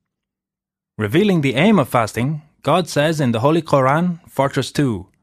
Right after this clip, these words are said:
Al-Baqarah, the cow, verse one hundred and eighty-three. "You who believe, fasting is decreed for you, as it was decreed for those before you,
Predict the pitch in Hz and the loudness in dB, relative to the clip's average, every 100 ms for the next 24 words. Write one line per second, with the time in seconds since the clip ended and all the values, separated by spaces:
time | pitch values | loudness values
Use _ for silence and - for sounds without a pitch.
0 | _ _ 104 110 151 131 107 92 - _ | _ _ -8 -2 0 0 -2 -4 -10 _
1 | _ _ 113 107 135 117 90 - _ _ | _ _ -10 -2 0 0 -4 -12 _ _
2 | _ _ 104 131 - 110 160 175 160 160 | _ _ -4 -2 -4 -4 0 0 0 -2
3 | 113 110 135 139 131 117 117 87 - _ | -4 -4 -2 -2 -4 -6 -8 -8 -16 _
4 | _ _ _ _ _ _ _ _ _ _ | _ _ _ _ _ _ _ _ _ _
5 | _ _ _ _ _ 107 139 220 226 190 | _ _ _ _ _ 0 2 4 4 4
6 | 170 143 135 135 143 117 90 - _ _ | 2 2 2 2 0 0 -6 -14 _ _
7 | _ _ _ _ _ _ _ - 147 190 | _ _ _ _ _ _ _ -2 0 2
8 | 190 190 185 139 117 123 - 170 175 - | 0 0 0 -4 -4 -6 0 0 0 -2
9 | 120 107 87 - _ _ _ _ _ _ | -2 -2 -6 -12 _ _ _ _ _ _
10 | 113 113 117 127 110 113 - 180 196 170 | -6 -4 -2 -4 -4 -8 0 0 0 -2
11 | - 120 143 156 151 135 - 151 143 113 | -6 -4 -2 -2 -2 -6 -4 -2 0 -2
12 | 92 | -8